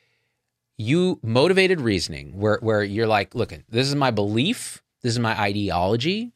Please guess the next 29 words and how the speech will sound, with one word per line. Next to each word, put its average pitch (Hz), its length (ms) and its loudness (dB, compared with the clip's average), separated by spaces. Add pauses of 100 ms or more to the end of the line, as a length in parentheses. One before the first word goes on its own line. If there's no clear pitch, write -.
(120)
Maybe 92 280 -4
I 95 80 0
don't 104 240 -6
like 104 220 -4
vaccines. 113 440 -4
I 92 60 -2
don't 87 200 -8
like 107 200 -8
pharma. 113 260 -4
I 101 100 -4
don't 98 200 -8
like 107 160 -6
government. 113 400 -6
I 95 80 -6
don't 92 220 -8
like 98 260 -4 (140)
people 104 180 -4
telling 98 220 -4
me 101 100 -4
what 92 200 -8
to 98 80 -6
do." 90 340 -4 (240)
You 143 100 -2
can 143 140 -4
find 123 280 0
data 101 240 0
to 80 120 -8
support - 360 -12
you. 65 100 -20